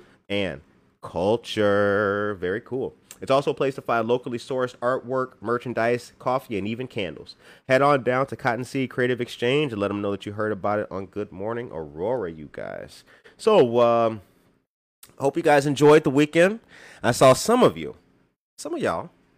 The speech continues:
I see all of you guys this morning, but I saw a lot of you out and about, kicking it,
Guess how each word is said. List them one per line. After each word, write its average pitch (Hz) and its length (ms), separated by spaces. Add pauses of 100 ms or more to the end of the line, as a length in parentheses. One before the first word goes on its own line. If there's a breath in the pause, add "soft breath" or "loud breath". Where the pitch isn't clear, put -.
(140)
I 233 60
see 220 220
all 208 280
of 226 60
you 123 120
guys 92 280
this - 140
morning, 80 280
but 139 120
I 202 80
saw 220 280
a 220 60
lot 220 240
of 175 100
you 101 220
out 110 160
and 120 100
about, 113 360 (560 soft breath)
kicking 165 320
it, 208 180